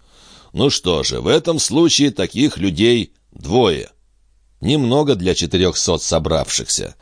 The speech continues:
«Вполне довольно, если принять во внимание, что один из них — должен стать убийцей Людовика шестнадцатого,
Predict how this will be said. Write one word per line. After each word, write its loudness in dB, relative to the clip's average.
«Вполне 0
довольно, 0
если -4
принять -2
во -2
внимание, 0
что 0
один 0
из -4
них — 0
должен 2
стать 0
убийцей 0
Людовика 2
шестнадцатого, -2